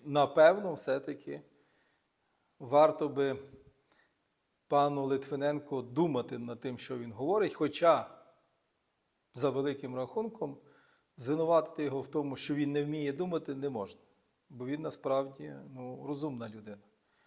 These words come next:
І в цій ситуації він не міг не знати, які можуть бути наслідки, інтерпретація, яка буде, до речі, реакція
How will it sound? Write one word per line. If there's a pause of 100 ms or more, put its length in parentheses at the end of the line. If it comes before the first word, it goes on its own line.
(460)
І
в
цій
ситуації
він
не
міг
не
знати,
які
можуть
бути (800)
наслідки,
інтерпретація, (300)
яка
буде,
до
речі,
реакція